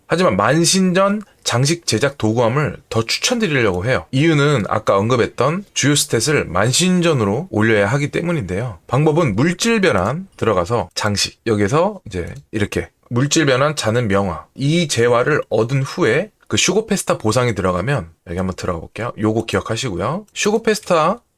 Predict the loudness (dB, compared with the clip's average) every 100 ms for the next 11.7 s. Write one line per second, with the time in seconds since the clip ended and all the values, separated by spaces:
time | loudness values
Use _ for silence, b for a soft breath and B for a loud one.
0 | -4 -2 0 -2 -2 -4 -4 -4 0 0
1 | -2 -6 -12 -6 -2 0 2 2 2 2
2 | 2 0 -2 -4 -8 -8 -2 0 2 2
3 | 2 0 -2 -8 -8 -6 -8 -10 -6 -6
4 | -4 -6 -4 -2 -2 -4 -8 -10 -10 -8
5 | -10 -10 -10 -10 -12 -18 -20 _ -10 -6
6 | -6 -6 -6 -6 -6 -8 -6 0 2 2
7 | 0 -6 _ _ 0 2 2 2 0 0
8 | -2 -2 0 0 0 0 0 2 2 0
9 | 0 -2 -2 -4 0 2 2 0 -2 -2
10 | -2 -2 -2 -6 -8 -6 -4 0 0 2
11 | 0 0 -2 0 0 0